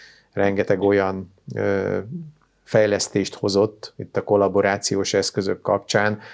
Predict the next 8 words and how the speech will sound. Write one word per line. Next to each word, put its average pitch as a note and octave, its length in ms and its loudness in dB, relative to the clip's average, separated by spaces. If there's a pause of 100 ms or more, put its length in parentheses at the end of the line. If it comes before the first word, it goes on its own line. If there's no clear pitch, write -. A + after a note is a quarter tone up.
(140)
ami, G2 680 -4
ö, G2+ 400 -4
akár G2 400 -2
egy F#2 140 -4
Microsoftot, G2+ 840 -4
akár G2 400 0
a, F#2+ 180 -4 (440)
a, F#2 340 -4